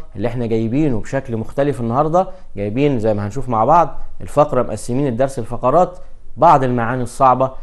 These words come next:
ثم واضعين أهم الأسئلة اللي بتيجي على هذا الدرس أو على تلك الإيه، تلك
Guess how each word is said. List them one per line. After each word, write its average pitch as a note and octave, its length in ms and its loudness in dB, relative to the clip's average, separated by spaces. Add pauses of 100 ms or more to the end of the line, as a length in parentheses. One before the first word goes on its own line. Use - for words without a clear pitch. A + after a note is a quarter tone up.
(140)
ثم B2+ 440 0 (240)
واضعين A2 560 0 (120)
أهم C3+ 360 0
الأسئلة A#2 460 -2
اللي A2 140 -2
بتيجي A2+ 280 -2
على G#2 200 2
هذا A2+ 440 0 (140)
الدرس G2+ 480 -2
أو G2+ 120 -2
على G2+ 180 -2
تلك A#2 220 -6
الإيه، G#2+ 280 -2
تلك A2+ 380 -2